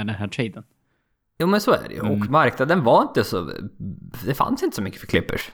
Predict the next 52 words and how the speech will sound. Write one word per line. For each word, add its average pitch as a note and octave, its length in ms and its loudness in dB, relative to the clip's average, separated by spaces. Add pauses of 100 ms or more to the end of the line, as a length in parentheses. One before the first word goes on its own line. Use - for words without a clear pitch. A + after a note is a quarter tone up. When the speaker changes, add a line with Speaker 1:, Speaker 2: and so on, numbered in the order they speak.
Speaker 1:
Nej, C#3 340 -2
nej, A#2+ 340 -4
det F3 320 -2
Speaker 2:
Det, E3 240 6
det E3 100 4
här G3 80 4
var G#3 60 2
typ G#3 200 0
den E3+ 120 4
bästa D#3 200 4
dealen C3+ 260 4
man B2 120 6
kunde B2 220 4
få. - 420 2 (160)
Speaker 1:
Ja. B2+ 200 -6
Speaker 2:
Kontrakt, E3+ 480 2
det D#3+ 80 2
var A3 300 2
kontraktet F#3 460 0
som G#2+ 100 2
var G2 60 2
för - 80 -12
stort. - 340 -6 (340)
Hade - 60 -2
han C#3+ 80 2
Speaker 1:
Mm. D#3 80 4
Speaker 2:
tjänat D#3+ 260 4
sin F3 160 2
gamla F#3 300 4
lön, F2+ 280 2 (560)
då C3 120 0
hade C#3+ 260 4
det, A#2+ 460 8
eh, F2+ 80 2 (440)
fått - 320 -4
mycket A#2 280 2
mer, D2+ 120 0
tror - 160 -2
jag. - 60 -8 (320)
Speaker 1:
Ja, G#2+ 240 -4
ja, G2+ 80 -4
men A2 240 -6
liksom A2 480 -6 (200)
<laughs> - 40 -20
ta A#2 140 2
bort - 520 -6 (340)
just B2 300 -2
det A#2+ 60 -2
här A#2+ 140 -4
kontraktet A2 540 -4
blandat A2+ 640 -6
med G#2+ 500 -6